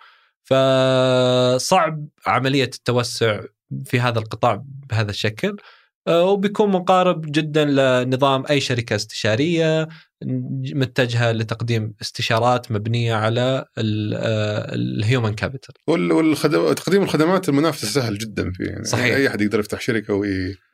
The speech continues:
Speaker 2: وينافسك فيه.
Speaker 1: صحيح.
Speaker 2: وش أول منتج قررتوا تبنونه، آه، يوفر خدمة تحليل البيانات لل-،
Speaker 1: إيه.
Speaker 2: للعملاء؟
Speaker 1: آه، صراحة أول ما بدينا نفكر يعني إن أوكي، يلا محتاجين نبني منتج، آه،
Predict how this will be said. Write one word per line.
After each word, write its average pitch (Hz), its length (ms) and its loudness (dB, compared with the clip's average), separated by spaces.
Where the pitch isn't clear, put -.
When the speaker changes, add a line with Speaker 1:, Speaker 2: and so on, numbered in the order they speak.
Speaker 2:
وينافسك 104 400 -2
فيه. 92 240 -4
Speaker 1:
صحيح. 113 360 -2
Speaker 2:
وش 175 300 2
أول 190 260 4
منتج 156 320 2
قررتوا 113 400 -2
تبنونه، 123 720 0
آه، 107 320 2
يوفر 117 400 2
خدمة 107 300 0
تحليل 104 380 0
البيانات 98 560 0
لل-، 90 440 -2
Speaker 1:
إيه. - 100 2
Speaker 2:
للعملاء؟ 90 320 -4
Speaker 1:
آه، 165 1300 2
صراحة 185 520 2
أول 175 380 2
ما 175 100 2
بدينا 160 340 2
نفكر 143 580 -2
يعني 117 200 0
إن 131 100 -6
أوكي، 139 460 0
يلا 131 280 2
محتاجين 117 460 -2
نبني 110 280 -2
منتج، 156 920 0
آه، 123 1040 2